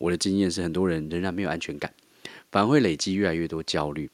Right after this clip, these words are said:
或者是另-，另外一个模式，就是可能你已经赚到钱了，但是你好像不敢休息，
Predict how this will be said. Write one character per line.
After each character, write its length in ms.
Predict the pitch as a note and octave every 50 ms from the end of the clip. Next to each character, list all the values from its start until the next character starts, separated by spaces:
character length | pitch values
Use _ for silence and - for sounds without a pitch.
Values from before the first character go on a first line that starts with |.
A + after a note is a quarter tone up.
| _ _ - - - - - -
或 240 | - - C4 B3 G3
者 120 | - A#2
是 360 | G#2 - - B2+ G#2+ F#2 - - -
另-， 260 | - D3 C3+ B2+ A#2 - -
另 160 | D3+ D3+ C3+
外 120 | A#2+ A2+
一 40 | G#2+
个 60 | F#2
模 180 | E2+ E2 D#2+ D#2+
式， 100 | - -
就 60 | E2+
是 100 | E2 F2
可 120 | - - A#2
能 120 | C#3+ F3
你 60 | D#3+
已 40 | D3+
经 120 | D3 D3
赚 100 | C#3 D3+
到 140 | C#3+ C#3 A#2+
钱 180 | F#2 - - C#2
了， 80 | C#2 C#3+
但 120 | - C3 B2+
是 140 | A2 -
你 120 | A#2 A2 A#2
好 100 | G2+ E2
像 200 | - - B2+ A2 - - - - _
不 60 | - D#3
敢 180 | - D2 -
休 220 | - - G2+ G#2 A2+
息， 380 | G#2+ - - - - - -